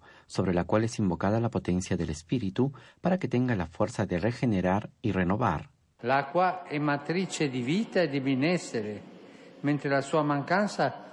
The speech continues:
Speaker 2: provoca lo spegnersi di ogni fecondità, come capita nel deserto.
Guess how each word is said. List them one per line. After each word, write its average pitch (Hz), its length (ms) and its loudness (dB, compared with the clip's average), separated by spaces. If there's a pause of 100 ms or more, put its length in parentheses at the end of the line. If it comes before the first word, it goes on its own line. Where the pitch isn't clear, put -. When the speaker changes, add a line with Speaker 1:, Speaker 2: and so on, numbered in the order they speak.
(140)
Speaker 2:
provoca 151 500 2
lo 135 160 0
spegnersi 151 840 -2
di 131 160 2
ogni 170 320 2
fecondità, 127 880 -2 (960)
come 135 280 0
capita 143 500 0
nel 127 180 0
deserto. 117 760 -2